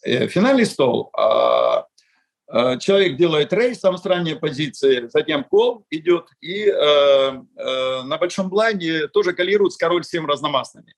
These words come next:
Флоп ложится. Король, король семь. У него фулл хаус королевский, да? Он сразу ставит, э, приличную ставку и выбивает двоих игроков. Я был в шоке. Я не понимал, что ему угрожает. Я бы, естественно, играл по-другому чек, ждал бы, когда у людей там что-то закроется,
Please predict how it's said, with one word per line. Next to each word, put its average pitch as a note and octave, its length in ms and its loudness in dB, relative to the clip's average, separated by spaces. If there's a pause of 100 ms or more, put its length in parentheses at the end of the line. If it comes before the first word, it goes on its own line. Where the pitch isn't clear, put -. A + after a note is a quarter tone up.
Флоп G#3+ 320 0
ложится. B2+ 500 -4
Король, G#3 440 0
король F3+ 340 0
семь. A#2 340 -4
У B2 40 -4
него F#3 180 0
фулл D#3+ 180 -2
хаус C3 340 -2
королевский, A#2 520 -6
да? G3 320 0 (440)
Он A3+ 220 2
сразу F3+ 320 2
ставит, F3 520 0 (120)
э, C#3 180 4
приличную D#3 520 -4
ставку G#3 540 2
и E3 40 4
выбивает E3+ 540 0
двоих E3 320 0
игроков. E3 520 -4 (840)
Я G3 220 0
был B3+ 180 0
в E3+ 60 -10
шоке. D#3 560 -4
Я D#3+ 140 0
не G#3 120 4
понимал, G#3+ 520 0
что - 180 0
ему F3 200 0
угрожает. E3+ 600 0
Я E3+ 100 0
бы, E3 120 0
естественно, D#3+ 420 -6
играл D#3 260 0
по-другому D#3 560 -2
чек, G#3 320 0
ждал D#3 300 0
бы, C#3 100 -8
когда C#3 520 0
у B2+ 60 -8
людей C#3 280 -12
там B2 160 -8
что-то C3 300 -6
закроется, F3 840 0